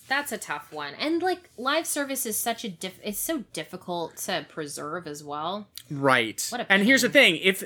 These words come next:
Speaker 2: if and when that game does go away at some point, you can still go back and play <laughs> Skate Three
Speaker 1: Oh.
Speaker 2: on your Xbox Series X right
Speaker 1: No,
Speaker 2: now.
Speaker 1: that's fair. That's fair. That's fair.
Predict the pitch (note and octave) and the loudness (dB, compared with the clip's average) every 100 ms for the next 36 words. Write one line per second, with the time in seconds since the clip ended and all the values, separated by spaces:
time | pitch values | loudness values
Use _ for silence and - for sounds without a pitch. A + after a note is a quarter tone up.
0 | - C4 B3+ G#3+ G3 F#3+ F3+ D3 D#3+ D#3 | 2 2 2 2 2 4 4 4 2 0
1 | D3 D3 C3+ D3+ C3+ D#3 D#3+ - B2+ C3+ | 4 4 4 2 2 2 2 0 -4 -4
2 | B2 C3+ C#3+ - D#3+ C#3+ D3 D3 D3 - | -4 -4 -4 -2 0 2 2 0 -6 -4
3 | D3+ - - E3 D#3 - D#3+ F3 - - | 0 0 0 -8 -12 -16 -10 -10 -10 -12
4 | _ _ _ _ _ B3 A#3 A3 A3 A3 | _ _ _ _ _ -20 -14 -10 -10 -10
5 | A3 A3 G#3+ G#3+ G#3+ D#4+ F#4 C#4 C4+ - | -10 -12 -12 0 6 6 6 4 4 4
6 | C4+ - - B3+ B3 C#4+ - A#3+ G#4 F#4 | 2 2 -4 -4 -6 -8 -8 -6 -4 -6
7 | A#3+ - G3 E3+ A3 A#3+ - D3+ D3+ F3 | -8 -6 -6 -6 -10 -14 -12 -10 -10 -14
8 | _ - A3 - B2 | _ -20 -20 -18 -16